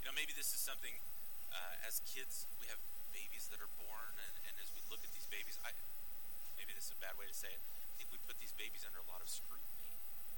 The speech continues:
right? These babies are born, and, and some of the first things we look at them, and you're like, "Oh," like, we can ooh and ah, but everybody behind the scenes, we, we all know this is true. You're going, "Who do they look like?" Like, is it,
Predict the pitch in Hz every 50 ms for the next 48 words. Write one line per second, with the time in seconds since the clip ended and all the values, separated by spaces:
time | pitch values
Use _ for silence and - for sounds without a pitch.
0 | - - - - - - - - - - - 98 98 - - - - - - -
1 | - - - - 131 135 131 127 123 - - 110 - - 123 123 117 110 104 -
2 | - 120 110 - - - - 131 - 107 107 - - 143 143 - - 139 123 -
3 | - 113 - 131 135 131 123 113 - 110 107 101 101 - 104 104 101 104 104 -
4 | - - - - - - - - - - - - 208 190 160 147 - - - 143
5 | - - 151 139 135 139 135 127 - - - - - - - - - 151 170 170
6 | - 165 160 139 120 113 - 117 120 120 127 123 - - 127 127 127 - - -
7 | - - - - - - - 110 98 - - 85 80 - - - - - - -
8 | - - - - - - - - - 127 120 127 120 110 101 - - - - -
9 | - - - - - - - 85 82 - 92 - - - - - - - - -
10 | - - - - - - - - - - - - - 120 123 - 135 135 135